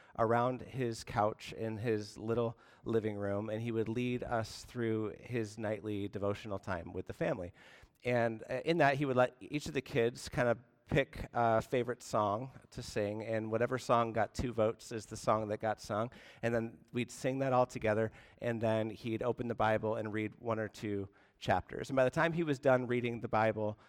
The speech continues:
half the kids were asleep, and the other half were listening at attention, and then he'd send everybody off to bed, and that was kinda how it worked. Now, given what was going on in my life, in my family at that time,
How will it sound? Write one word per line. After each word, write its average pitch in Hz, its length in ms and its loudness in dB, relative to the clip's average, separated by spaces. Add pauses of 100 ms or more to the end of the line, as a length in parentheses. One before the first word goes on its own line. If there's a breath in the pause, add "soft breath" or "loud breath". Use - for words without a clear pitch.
(120)
half 123 240 2
the 131 60 -6
kids 127 320 -4
were 120 120 0
asleep, 147 480 -4
and 120 100 -6
the 110 140 0
other 117 160 2
half 113 320 2
were 113 180 0
listening 113 400 -6
at 110 160 -2 (300 loud breath)
attention, 139 560 0
and 120 100 0
then 110 80 -2
he'd 117 160 -6
send 120 260 0
everybody 110 460 -2 (340 soft breath)
off 113 220 2
to - 100 -10
bed, 123 340 0
and 117 100 -2
that 113 100 -2
was 123 100 -6
kinda 117 220 -2
how 104 400 4
it 90 160 -6
worked. 107 320 0
Now, 120 120 2
given 185 340 0
what 147 120 6
was 131 120 -2
going 131 280 2
on 117 160 2
in 107 80 -2
my 120 200 2
life, 113 320 2
in 107 40 -4
my 110 140 0
family 107 360 -2
at 101 120 0
that 104 220 -2
time, 101 400 -4